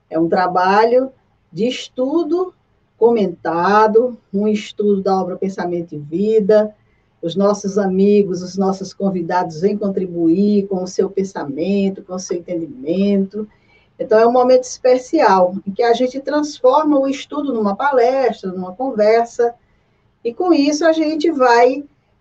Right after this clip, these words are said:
é, se apropriando mais das informações que essas obras trazem, obras magníficas, né, trazidas pelo nosso saudoso Chico Xavier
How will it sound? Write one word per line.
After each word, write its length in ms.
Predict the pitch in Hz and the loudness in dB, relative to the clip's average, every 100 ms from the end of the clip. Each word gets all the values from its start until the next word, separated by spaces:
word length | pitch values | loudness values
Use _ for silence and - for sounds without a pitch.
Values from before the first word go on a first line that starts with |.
| _ | _
é, 420 | 214 220 226 214 | 0 4 2 0
se 140 | 202 294 | -6 -6
apropriando 680 | 285 294 294 294 285 294 | -2 0 -2 -4 -6 -4
mais 380 | 277 233 269 302 | -4 -4 -4 -4
das 160 | 262 247 | -4 -4
informações 720 | 226 226 214 196 196 214 220 | -4 -4 -2 -6 -6 -8 -6
que 80 | 233 | -6
essas 240 | 226 214 | -2 -2
obras 420 | 202 202 196 196 | 0 -2 -4 -8
trazem, 460 | - 160 175 214 220 | -8 -6 -2 0 0
obras 460 | 185 190 190 185 185 | 0 -2 -2 -4 -4
magníficas, 1000 | 190 240 277 226 190 208 254 - 180 | -4 -4 -4 -4 -2 -4 -6 -8 -8
né, 220 | 175 190 196 | -6 -10 -10
trazidas 560 | - 180 170 196 196 190 | -6 -4 -2 -4 -4 -4
pelo 240 | - 190 | -4 -4
nosso 420 | 185 175 180 170 - _ _ _ _ | -4 -6 -10 -12 -14 _ _ _ _
saudoso 580 | 208 190 185 208 196 | 2 4 6 6 6
Chico 300 | 196 - 196 | 0 0 -4
Xavier 800 | - 196 185 165 170 151 180 208 | -2 0 2 2 0 2 2 -2